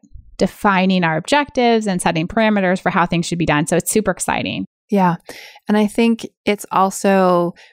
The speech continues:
Speaker 2: really understanding the tools and software that we pay for and are
Speaker 1: Mm-hmm.
Speaker 2: using, and how do we get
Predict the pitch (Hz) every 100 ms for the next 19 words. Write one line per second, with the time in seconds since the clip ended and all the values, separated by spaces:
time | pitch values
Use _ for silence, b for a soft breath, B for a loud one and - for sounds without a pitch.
0 | b _ _ _ 208 208 220 220 - 196
1 | 202 196 - 190 185 190 185 185 - -
2 | 185 180 196 190 - 170 - 185 175 175
3 | - 180 175 _ _ - - 185 196 -
4 | 214 233 233 247 - 196 185 180 175 202
5 | 190 247 254 - 196 - 196 196 - 190
6 | 170 _ 196 175 -